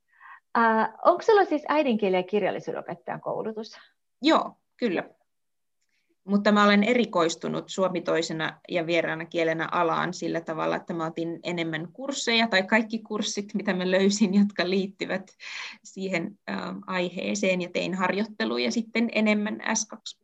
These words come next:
Speaker 2: puolella.
Speaker 1: Joo. Äh, ootko ajatellut sitä, että, tää on siis ihan,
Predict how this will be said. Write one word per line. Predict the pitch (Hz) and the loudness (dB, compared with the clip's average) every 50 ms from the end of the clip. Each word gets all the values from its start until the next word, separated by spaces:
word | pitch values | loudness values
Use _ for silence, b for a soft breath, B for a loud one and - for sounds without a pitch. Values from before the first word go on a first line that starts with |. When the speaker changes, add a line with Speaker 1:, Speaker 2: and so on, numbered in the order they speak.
| 214 | -14
Speaker 2:
puolella. | - 214 214 220 226 240 240 269 285 _ _ _ _ _ - | -12 -10 -10 -8 -8 -6 -8 -8 -10 _ _ _ _ _ 0
Speaker 1:
Joo. | 269 247 190 - - - _ _ B B B B B B B B B B B - | 0 0 0 0 -4 -16 _ _ B B B B B B B B B B B 4
Äh, | 226 220 214 - - - - - - _ _ _ _ _ - | 6 6 6 4 2 -4 -12 -20 -20 _ _ _ _ _ 0
ootko | - 254 285 285 - 302 | 2 4 4 4 4 4
ajatellut | 269 269 285 285 302 302 294 247 214 214 214 | 4 6 6 4 4 4 4 4 4 2 0
sitä, | - 254 247 247 240 208 196 - - - _ - | -2 -4 -2 0 2 2 2 0 -2 -10 _ -6
että, | - 185 180 - - - 180 165 160 - - | -6 -6 -6 -6 -6 -2 -2 -2 -2 -2 -4
tää | - 170 | -6 -4
on | 165 170 | -4 -4
siis | 165 165 165 | -6 -8 -10
ihan, | - 180 185 170 165 | -8 -8 -6 -8 -6